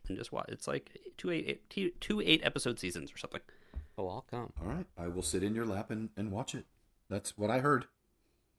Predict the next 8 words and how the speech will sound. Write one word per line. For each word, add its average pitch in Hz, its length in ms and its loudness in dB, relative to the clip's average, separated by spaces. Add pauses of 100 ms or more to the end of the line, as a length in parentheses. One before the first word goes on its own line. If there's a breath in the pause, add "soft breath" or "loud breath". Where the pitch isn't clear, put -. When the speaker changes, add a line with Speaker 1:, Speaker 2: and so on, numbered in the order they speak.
(320)
Speaker 1:
Excellent. - 360 0
Speaker 3:
That's - 360 2
<laughs> - 1080 2
Speaker 1:
The, - 220 0 (1500)
well, 165 100 4
let's - 220 2
talk 113 320 0
about 95 380 2